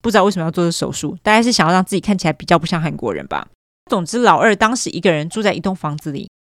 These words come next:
没有人叫他起床，也没有人跟他说晚安，就有一位女性管家会打扫房子。老二基本上就是一个人住在豪宅当中，而老二的同侪都觉得老二真的很难相处。在这个应该是人际关系发展最活跃的年纪，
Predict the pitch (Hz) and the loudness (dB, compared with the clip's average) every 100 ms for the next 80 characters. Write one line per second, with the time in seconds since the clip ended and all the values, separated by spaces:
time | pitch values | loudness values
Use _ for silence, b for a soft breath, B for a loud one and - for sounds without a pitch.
0 | _ 214 240 165 165 165 180 - - - | _ 2 4 2 0 0 0 -4 -8 -8
1 | - - _ - 175 240 202 190 190 180 | -8 -14 _ -2 0 2 0 0 0 0
2 | 180 165 - 160 156 - _ _ - 285 | 0 -2 -4 -8 -10 -12 _ _ 2 6
3 | 269 180 196 233 175 139 208 180 147 - | 6 6 2 2 0 -2 -4 -4 -6 -2
4 | 165 190 185 151 147 - - 170 - - | 0 0 0 -2 -4 -6 -8 -12 -14 -16
5 | - _ _ - 180 147 226 220 214 180 | -16 _ _ 2 4 6 6 4 2 0
6 | 175 202 208 196 170 165 156 185 180 143 | 0 0 0 -2 2 2 4 2 2 0
7 | 143 147 151 143 147 113 151 - _ _ | -2 -2 -2 -6 -6 -8 -10 -16 _ _
8 | _ _ _ _ - 311 320 208 - 247 | _ _ _ _ 2 4 6 6 6 6
9 | 190 185 180 190 160 220 202 180 147 196 | 4 2 -2 0 2 2 4 4 4 2
10 | 180 190 180 147 139 151 151 - - - | 2 0 -2 -2 -4 -4 -6 -8 -12 -14
11 | _ _ - 302 302 269 226 185 240 233 | _ _ 0 0 2 2 2 4 2 2
12 | 214 185 190 196 196 202 196 180 151 208 | -2 -4 -2 0 0 0 0 0 -2 -4
13 | - 156 160 180 151 135 143 156 - | -2 -2 0 0 0 -6 -8 -8 -10